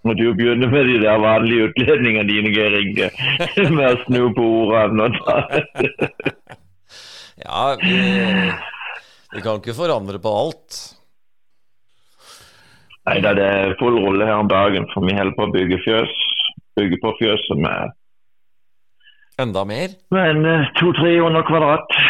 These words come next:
Speaker 1: Ja, vi
Speaker 2: Ja.
Speaker 1: holdt på nå siden i sommer. Ja, vi begynte vel i vår.
Speaker 2: Ja, men drev ikke du og bygde på i fjor også?
Speaker 1: Ja, det var det andre fjøset.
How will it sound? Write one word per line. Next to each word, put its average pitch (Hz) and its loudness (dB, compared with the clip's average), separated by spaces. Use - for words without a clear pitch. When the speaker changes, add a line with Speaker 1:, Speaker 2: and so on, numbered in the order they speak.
Speaker 1:
Ja, - -4
vi 113 0
Speaker 2:
Ja. 117 2
Speaker 1:
holdt 110 -2
på 120 0
nå 143 2
siden 101 0
i 80 0
sommer. 120 0
Ja, 113 0
vi 107 2
begynte 110 0
vel 95 2
i - 2
vår. 120 0
Speaker 2:
Ja, 175 -4
men 170 -4
drev 147 -4
ikke 147 -12
du 147 -10
og 143 -12
bygde 117 -8
på 123 -8
i 123 -6
fjor - -6
også? 170 -10
Speaker 1:
Ja, 143 2
det 147 0
var 160 2
det 143 4
andre 147 0
fjøset. - -6